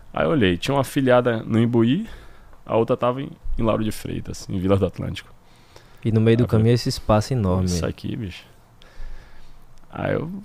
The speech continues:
Speaker 1: lá dar uma olhada, né? Só que nunca morei pro, pro lado de, de, de patamares, já
Speaker 2: Uhum.
Speaker 1: nunca, né? Aí comecei o negócio a me chamar a atenção. Enfim, go-,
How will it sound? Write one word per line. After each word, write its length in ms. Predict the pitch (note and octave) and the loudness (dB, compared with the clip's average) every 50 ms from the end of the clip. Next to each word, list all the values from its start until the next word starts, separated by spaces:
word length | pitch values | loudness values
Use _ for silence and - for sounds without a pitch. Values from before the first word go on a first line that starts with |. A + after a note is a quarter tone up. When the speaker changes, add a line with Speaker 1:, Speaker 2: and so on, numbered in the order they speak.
| - - | -4 -2
Speaker 1:
lá 100 | F#3+ D3+ | 0 2
dar 120 | C3 A#2+ | 4 6
uma 40 | A2+ | 6
olhada, 320 | G#2 F2 E2+ F2 E2+ F#2 F#2 | 6 6 4 4 4 4 2
né? 120 | G2+ G#2+ - - - - - - - - - | 2 0 -4 -8 -20 -20 -20 -20 -20 -16 -12
Só 200 | - - - C3+ | -6 -4 -4 -4
que 240 | - - G3 F3 C#3+ - | -4 -4 -6 -6 -4 -2
nunca 320 | - C3 B2 C#3+ E3 F#3 | 2 4 4 4 4 4
morei 280 | F3 C#3+ A2 G2 G2 F#2+ | 4 4 6 6 6 4
pro, 180 | F#2 F2+ F2 E2 - - | 2 0 -6 -6 -6 -4
pro 80 | - F2+ | 0 2
lado 200 | F2+ F2+ F2+ F2 | 4 4 4 2
de, 200 | E2 E2 D#2 - | 0 -2 -4 -4
de, 200 | D#2 E2+ E2 E2+ | -4 -6 -6 -6
de 140 | E2+ E2 D#2+ | -6 -8 -6
patamares, 800 | - F2+ - - E2+ E2 D#2+ E2 E2+ E2+ E2 E2 E2+ E2 - - | -6 -6 -4 -2 -2 -2 -2 -2 -2 -2 -4 -4 -6 -8 -10 -8
já 140 | - A2 G2+ | -4 -4 -2
Speaker 2:
Uhum. 80 | F#2 F2+ | -2 -2
Speaker 1:
nunca, 340 | F#2 G2 F#2+ F2 - F2 E2+ | 0 0 -2 -2 -2 -4 -6
né? 100 | E2+ E2+ - - - - - - - - - - - - - - - - - - - - | -6 -6 -8 -10 -14 -14 -16 -16 -16 -16 -16 -16 -18 -20 -20 -20 -20 -20 -20 -16 -10 -6
Aí 120 | - - - | -4 -4 -2
comecei 340 | - - G#3+ A3 - - | -2 0 -2 0 0 -2
o 40 | G#3+ | -2
negócio 240 | A3 G#3+ G#3+ - - | -2 -2 -2 -2 -2
a 20 | |
me 60 | A3+ - | -2 -2
chamar 180 | - G#3+ G3+ | -2 -2 -4
a 40 | G#3 | -2
atenção. 420 | - A#3+ A3+ - - - F#2 F2 - - - - - - - - - - - - - - - - - - - - - - - - - - - - - _ - _ - - - _ - | -2 -4 -4 -4 -2 -2 -2 -4 -4 -8 -14 -20 -20 -18 -16 -16 -16 -18 -18 -20 -20 -20 -20 -20 -20 -20 -20 -20 -20 -20 -20 -20 -20 -20 -20 -20 -20 _ -20 _ -20 -20 -14 _ -2
Enfim, 420 | C3 B2+ - A2+ G2 F#2 F#2 F2+ F#2+ | 0 4 6 6 6 6 4 2 4
go-, 240 | G2 A2 A2 G#2 | 6 6 6 6